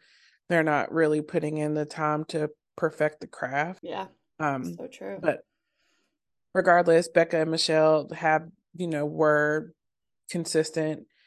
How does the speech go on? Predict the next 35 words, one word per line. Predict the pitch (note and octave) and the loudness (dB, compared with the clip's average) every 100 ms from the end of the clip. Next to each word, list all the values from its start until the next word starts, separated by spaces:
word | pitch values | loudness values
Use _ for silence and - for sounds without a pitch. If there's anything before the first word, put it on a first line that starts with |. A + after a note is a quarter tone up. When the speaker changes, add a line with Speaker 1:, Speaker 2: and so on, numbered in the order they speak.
| _ _ | _ _
Speaker 1:
and | C#3+ D#3+ | -8 -4
people | E3 E3 | -4 -2
tuned | D#3 E3+ D#3 | -4 -4 -4
in | D3+ | -4
to | D#3 | -6
hear | D3+ D#3 | -4 -2
their | D3+ D3+ | -2 -4
perspective. | D#3+ - D3+ D3+ E3 F3+ G3+ - _ _ _ _ D#3 | -8 -4 -2 -2 -2 -2 -4 -8 _ _ _ _ -8
And | E3 | -4
so | D#3+ D#3 | 0 0
it | D#3 | 2
is | D3+ D#3 | 0 -2
unfortunate | D3+ D#3 D3+ - D3+ | -6 -6 -6 -8 -8
that | D#2 D2+ | -8 -6
they | - | -6
didn't | D2 C2 | -6 -10
get | D2+ D2 - | -10 -10 -6
a, | D2 D3 - - _ - | -8 -8 -12 -20 _ -12
a | |
appropriate | - D#3+ D3+ D#3 D3 - | -8 -8 -8 -6 -8 -6
send-off, | D#3+ D#3 D3+ - | -6 -2 -4 -2
but | D3+ C3 - _ _ _ _ | -4 -4 -10 _ _ _ _
I'm | E3+ | 0
not | G3+ F3 | 2 0
surprised | E3+ D3+ D3 D#3 D#3 E3 E3 - | -4 -6 -4 0 0 -2 -6 -12
because | D#3+ D#3+ D#3 | -6 -6 -4
the | |
Speaker 2:
Mm-mm. | D3+ | -4
Speaker 1:
show | D#3+ D#3 | -2 -4
has | D#3 | -6
done | - D3+ | -4 -4
so | D3+ D#3+ D3+ | -2 2 2
many | D#3+ D#3+ | 0 -4
people | D#3+ E3 E3+ | -6 -4 0
dirty. | E3+ F3 G3 G3 G3+ | 2 2 2 -2 -4